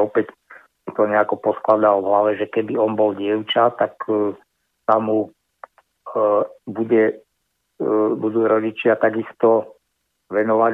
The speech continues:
ako tej sestre. No a potom, keď, e, sú tieto psychické problémy toho dieťaťa veľké, tak, e, rodič s ním ide, dajme tomu, psychologovi alebo psychiatrovi a pokiaľ ten, pokiaľ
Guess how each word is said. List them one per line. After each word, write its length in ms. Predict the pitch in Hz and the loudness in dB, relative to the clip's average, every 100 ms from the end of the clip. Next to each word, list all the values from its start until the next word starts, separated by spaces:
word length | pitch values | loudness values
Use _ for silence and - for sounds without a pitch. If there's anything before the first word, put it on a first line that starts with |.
| 107 | 0
ako 140 | 107 110 | 0 -4
tej 160 | 113 113 107 - _ - | 0 -2 -2 -10 _ -8
sestre. 560 | 104 - - 117 143 139 _ _ _ _ _ _ _ _ - | -8 -6 -2 2 2 -2 _ _ _ _ _ _ _ _ -6
No 160 | 107 - | -4 0
a 240 | 117 117 - _ | 2 0 -4 _
potom, 400 | - 120 - 135 | -4 0 2 0
keď, 220 | 135 143 131 131 | 2 -2 0 0
e, 80 | 127 123 127 147 - - _ _ _ | 2 2 0 -2 -6 -18 _ _ _
sú 160 | 131 117 - | -6 -6 -2
tieto 720 | 123 123 - 135 131 123 - _ _ _ - _ | 0 0 0 2 2 0 -6 _ _ _ -20 _
psychické 840 | - 123 131 127 - 135 127 120 - _ | -6 -4 -4 -8 -4 2 2 2 -4 _
problémy 640 | 113 113 117 120 123 127 | -2 -2 0 0 0 -4
toho 240 | 117 113 113 | -2 -2 0
dieťaťa 460 | 110 110 123 143 | -4 -2 -2 0
veľké, 480 | 127 110 107 - 127 | 0 0 -2 -4 -6
tak, 240 | - 107 - | -4 -6 -2
e, 240 | 107 104 | 0 0
rodič 320 | 101 104 107 | -2 -4 -8
s 100 | - 120 | -12 -10
ním 160 | 113 | -8
ide, 160 | 113 113 | -6 -2
dajme 320 | 104 107 110 | 0 -2 -4
tomu, 340 | 113 110 107 107 _ | -8 -6 -6 -8 _
psychologovi 640 | - - 107 107 107 110 | -12 -6 -2 -2 -2 -2
alebo 240 | 110 110 110 - | -2 -2 -4 -6
psychiatrovi 800 | 101 - 110 107 110 110 110 117 | -10 -2 0 0 0 -2 0 0
a 80 | |
pokiaľ 360 | 107 - - 113 | -2 -4 -2 -2
ten, 240 | - 110 107 _ _ _ _ | -2 -4 -4 _ _ _ _
pokiaľ 320 | 101 - 110 | -8 -2 -2